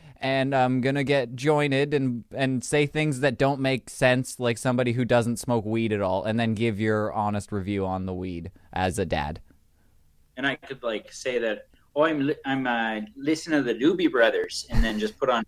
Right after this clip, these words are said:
Speaker 2: music, and it's just, like, the Beach Boys.
Speaker 1: <laughs> Yeah, I, yeah, just, uh, Jimi Hendrix and the exper-, Experience. I love 'em, and then, yeah,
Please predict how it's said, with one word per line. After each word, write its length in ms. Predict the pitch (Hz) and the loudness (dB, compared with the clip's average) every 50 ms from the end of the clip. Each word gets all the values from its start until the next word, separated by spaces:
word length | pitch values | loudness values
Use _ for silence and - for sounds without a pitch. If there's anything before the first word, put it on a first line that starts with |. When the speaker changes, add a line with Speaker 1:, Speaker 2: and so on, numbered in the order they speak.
| _ _ _ | _ _ _
Speaker 2:
music, 280 | _ - - 147 147 - - - _ - | _ -6 -4 -4 -4 -6 -10 -20 _ -6
and 100 | 123 - 135 | -2 -2 -2
it's 100 | 104 - | -2 -2
just, 240 | - 135 123 - - | -4 -4 -4 -2 -2
like, 240 | 107 98 - - - - - _ _ - - - - _ - 113 | -2 -2 -4 -6 -12 -20 -20 _ _ -20 -20 -20 -20 _ -12 -2
the 100 | - 117 | 0 0
Beach 320 | 107 - 107 113 107 - - | 0 2 0 -4 -4 -2 2
Boys. 480 | - 131 131 131 147 - - - - - - | 4 6 6 6 6 4 -2 -6 -10 -12 -12
Speaker 1:
<laughs> 100 | - - | -6 2
Yeah, 260 | - 175 160 - 170 - - - 285 294 285 285 302 330 320 302 277 - | 4 4 6 6 4 2 0 0 0 0 0 0 -2 -4 -6 -8 -4 2
I, 200 | 151 151 147 131 - 214 226 226 - | 4 6 6 4 2 -4 -14 -6 2
yeah, 240 | - 196 185 143 123 | 6 8 8 8 8
just, 260 | 117 117 139 135 127 - - 196 180 - | 6 4 0 -2 -4 -6 -12 -16 -4 0
uh, 100 | - 139 | 0 2
Jimi 380 | 135 120 117 160 175 175 175 151 | 2 4 6 6 6 6 6 6
Hendrix 460 | 156 170 175 170 147 160 135 - - | 8 8 8 8 6 6 4 4 4
and 140 | 143 135 139 | 4 4 4
the 120 | 131 120 | 4 4
exper-, 720 | 104 - - - - 143 151 165 170 143 131 - 101 98 | 2 0 -4 -4 0 2 4 4 4 2 -2 -4 -6 -6
Experience. 840 | 127 131 101 - - - - 151 160 185 202 185 165 131 113 107 - 123 | -4 -4 -4 -4 -6 -4 0 4 6 8 8 8 8 8 6 6 6 6
I 80 | 120 | 6
love 340 | 117 120 127 143 175 180 151 | 8 10 10 12 12 12 10
'em, 200 | 135 117 107 101 | 8 6 6 2
and 120 | 101 101 | 0 -2
then, 300 | 101 101 101 101 98 98 - - | -2 -2 0 -2 -2 -4 -4 -4
yeah, 260 | 104 101 95 98 | 0 0 2 0